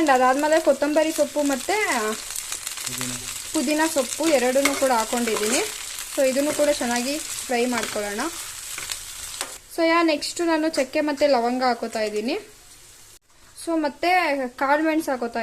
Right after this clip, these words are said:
Speaker 1: ಇದ್ದೀನಿ. ಕಾಳು ಮೆಣಸು actually ಸ್ವಲ್ಪ ಹಾಕೋತಾ ಇದ್ದೀನಿ, because ಖಾರ ಜಾಸ್ತಿ ಆಗುತ್ತೆ. Already ಹಸ್-, ಹಸಿರು ಮೆಣಸಿಕಾಯಿನೂ ಹಾಕಿದ್ದೀನಲ್ವ, so ಅದಕ್ಕೆ.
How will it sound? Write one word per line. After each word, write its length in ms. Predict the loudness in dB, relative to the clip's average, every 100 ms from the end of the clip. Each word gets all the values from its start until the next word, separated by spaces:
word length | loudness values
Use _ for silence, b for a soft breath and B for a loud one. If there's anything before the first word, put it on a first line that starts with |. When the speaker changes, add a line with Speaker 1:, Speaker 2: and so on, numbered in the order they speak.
| -2
Speaker 1:
ಇದ್ದೀನಿ. 260 | -2 -2 -4 -10 -14 -8
ಕಾಳು 220 | 0 2 2
ಮೆಣಸು 220 | 0 0 -2
actually 280 | -2 -2 -2 -2
ಸ್ವಲ್ಪ 220 | -4 -2 -2
ಹಾಕೋತಾ 260 | 0 -2 -2
ಇದ್ದೀನಿ, 180 | -2 -4
because 220 | -4 -6 -2 -2 -2 -2 -4 B B B B -12 -2
ಖಾರ 160 | 2 2 4 2
ಜಾಸ್ತಿ 280 | 0 0 0
ಆಗುತ್ತೆ. 260 | 0 0 0 2
Already 320 | 0 -2 -2 -2 -2
ಹಸ್-, 180 | -4 -10 -16 -6 -4 -2
ಹಸಿರು 240 | -4 -6 -4
ಮೆಣಸಿಕಾಯಿನೂ 500 | -6 -6 -6 -4 -4
ಹಾಕಿದ್ದೀನಲ್ವ, 640 | -6 -8 -8 -8 -6 -4 -4 -4
so 80 | -8 -8
ಅದಕ್ಕೆ. 320 | -10 -6 -6